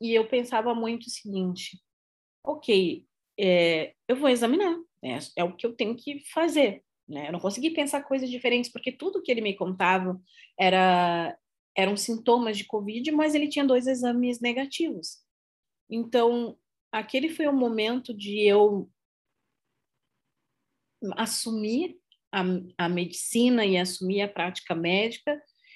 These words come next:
e desconfiar do diagnóstico que já tinha sido dado, ou seja, do diagnóstico que não era covid. Era basicamente isso, né?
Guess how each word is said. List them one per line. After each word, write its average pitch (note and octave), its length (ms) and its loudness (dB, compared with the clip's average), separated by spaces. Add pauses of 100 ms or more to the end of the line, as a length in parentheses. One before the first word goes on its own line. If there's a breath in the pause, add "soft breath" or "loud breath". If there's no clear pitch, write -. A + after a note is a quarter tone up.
(180 soft breath)
e B3 100 0
desconfiar D4 720 2
do D4 120 -2
diagnóstico B3 600 0
que B3 120 -8
já A#3+ 120 2
tinha A#3+ 180 -6
sido B3+ 280 -6
dado, G3+ 500 0
ou G3 140 0
seja, F3 500 0 (340)
do F#3 120 -4
diagnóstico G#3 720 0
que - 140 -4
não B3+ 280 0
era C4+ 240 0
covid. G#3+ 420 -6 (1040)
Era F3+ 200 0
basicamente F3+ 840 -2
isso, D#3+ 300 -12
né? F3+ 220 -8